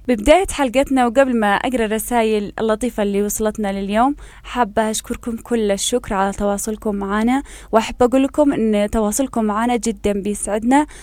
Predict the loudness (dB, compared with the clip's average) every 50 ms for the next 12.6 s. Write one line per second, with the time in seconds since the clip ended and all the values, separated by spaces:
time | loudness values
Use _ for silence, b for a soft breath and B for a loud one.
0 | B B B -4 0 2 2 2 0 -2 -2 0 2 2 2 2 0 0 0 -2
1 | 0 0 0 0 0 -2 -4 -6 -6 -6 -4 -4 -2 0 0 -2 -2 -6 -8 -10
2 | -12 -16 -18 -20 -20 B B B B B B 0 2 4 4 4 4 4 4 2
3 | 2 2 2 0 2 2 2 2 2 2 0 0 0 0 0 0 -2 -2 0 0
4 | 2 2 2 2 0 -2 -4 -2 -2 -2 -2 -2 -6 -6 -6 -8 -8 -6 -6 -6
5 | -8 -10 -16 -20 -20 -20 -20 -20 -20 -20 -20 -20 b b b b b b b b
6 | b -6 -2 2 4 6 8 8 8 8 6 6 4 4 2 4 6 6 6 6
7 | 4 2 -2 -4 -4 -2 0 0 0 -2 2 4 4 4 4 B B B B B
8 | 6 6 6 6 6 6 8 8 8 4 2 2 2 2 4 6 8 8 10 10
9 | 10 8 8 8 8 6 4 4 2 0 2 4 6 8 8 8 8 b b b
10 | b b 6 8 8 8 8 6 6 4 2 2 2 2 2 2 -2 -2 -2 0
11 | 0 2 2 2 2 0 b b b b b 0 0 2 2 2 2 2 -2 -2
12 | 4 4 2 4 4 -2 -2 0 2 4 4 4